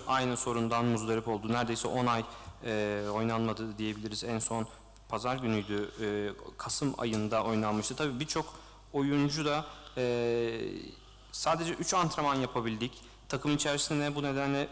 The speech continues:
birçok yeni oyuncumuz da var. Bu açıdan bakacak olursak rakip takım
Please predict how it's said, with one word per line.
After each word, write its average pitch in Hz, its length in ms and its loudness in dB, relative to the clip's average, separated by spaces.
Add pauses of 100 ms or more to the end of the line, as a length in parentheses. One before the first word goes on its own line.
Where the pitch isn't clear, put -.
birçok 143 340 -4
yeni 131 180 4
oyuncumuz 131 480 2
da 117 120 0
var. 110 140 2 (120)
Bu 160 100 2
açıdan 147 400 0 (280)
bakacak 131 360 0
olursak 127 360 2 (340)
rakip 127 360 0
takım 151 320 -2